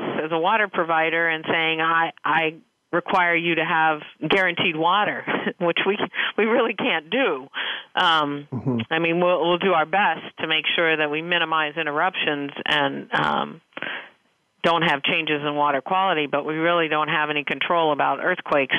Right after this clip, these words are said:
Speaker 1: or, um, anything like that. So
Speaker 2: Mm-hmm.
Speaker 1: what we did was we went through the process of identifying who those, what,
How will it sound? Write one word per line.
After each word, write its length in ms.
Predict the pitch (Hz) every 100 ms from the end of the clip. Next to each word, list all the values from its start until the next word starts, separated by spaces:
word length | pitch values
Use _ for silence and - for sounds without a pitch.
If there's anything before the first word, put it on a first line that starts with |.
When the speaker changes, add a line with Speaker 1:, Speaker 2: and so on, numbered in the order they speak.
| -
Speaker 1:
or, 400 | 135 135 135 -
um, 440 | 147 147 139 139 170 -
anything 300 | 165 147 147
like 200 | 143 139
that. 200 | 156 139 - -
So 240 | 180 170
Speaker 2:
Mm-hmm. 460 | 160 - - - 127
Speaker 1:
what 100 | 175
we 120 | 185
did 260 | 190 220 220
was 180 | 202 175
we 140 | 180 175
went 220 | 180 180
through 100 | 185
the 80 | 165
process 460 | - 165 160 165 -
of 100 | 156
identifying 760 | 147 151 160 165 - 151 151
who 240 | 160 196 208
those, 280 | 175 160 156 _ 160
what, 220 | 185